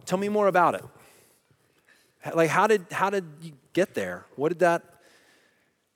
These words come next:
what does that feel like?" That's a great question, by the way. What does that feel like as you're trying to navigate that? What's been confusing about that? What do you, what do you think you need?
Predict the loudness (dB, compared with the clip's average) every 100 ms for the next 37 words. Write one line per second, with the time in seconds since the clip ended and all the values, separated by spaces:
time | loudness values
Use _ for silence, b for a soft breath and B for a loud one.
0 | _ -4 -2 -2 -4 -2 0 -2 -8 -16
1 | -20 _ _ -8 -6 -2 0 0 2 0
2 | -2 -8 -4 -4 -2 -2 -2 -8 _ _
3 | _ _ _ _ _ -6 -2 0 0 -2
4 | -6 -4 -4 -8 -20 -12 -12 -12 -12 -10
5 | -8 -4 -2 -4 -6 -10 -8 -10 -12 -20
6 | _ _ _ _ _ _ _ _ _ _
7 | -4 -2 0 -4 -4 -10 -10 -10 -8 -6
8 | -6 -6 -8 -8 -8 -8 -16 _ _ _
9 | _ _ -4 -4 -2 -6 -4 -6 -6 -6
10 | -6 -6 -8 -8 -8 -8 -8 -8 -10